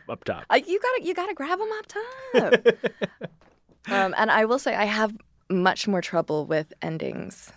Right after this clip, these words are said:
Speaker 2: than beginnings.
Speaker 1: Huh.
Speaker 2: 'Cause norm-, I, I tend to write the last line last. I guess that's the only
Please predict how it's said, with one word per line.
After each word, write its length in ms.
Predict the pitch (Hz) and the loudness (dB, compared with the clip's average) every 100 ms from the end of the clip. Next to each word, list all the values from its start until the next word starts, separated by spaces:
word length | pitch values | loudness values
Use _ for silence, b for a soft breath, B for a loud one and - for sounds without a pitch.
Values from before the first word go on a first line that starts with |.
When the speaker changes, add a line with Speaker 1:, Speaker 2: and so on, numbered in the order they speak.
| b - | b -8
Speaker 2:
than 200 | - - | -8 -8
beginnings. 640 | - - - - - - b b b _ _ _ _ _ | -10 -12 -14 -16 -18 -20 b b b _ _ _ _ _
Speaker 1:
Huh. 140 | - 156 | -2 0
Speaker 2:
'Cause 120 | 196 | 2
norm-, 180 | 226 214 | 2 4
I, 140 | - 202 | 4 4
I 320 | - 214 208 - | 4 2 0 -4
tend 200 | 226 220 | 0 0
to 80 | 214 | 4
write 360 | 196 190 - | 4 2 -2
the 460 | 175 165 156 156 135 - 160 | 0 4 4 2 0 -8 -2
last 360 | 160 160 - | 0 0 -4
line 420 | 156 156 - - - _ _ - | -6 -6 -8 -10 -14 _ _ -12
last. 440 | 151 - 160 - | -6 -4 -6 -8
I 40 | - | -12
guess 180 | 165 | -12
that's 200 | - - | -12 -12
the 100 | - | -14
only 240 | - - | -12 -12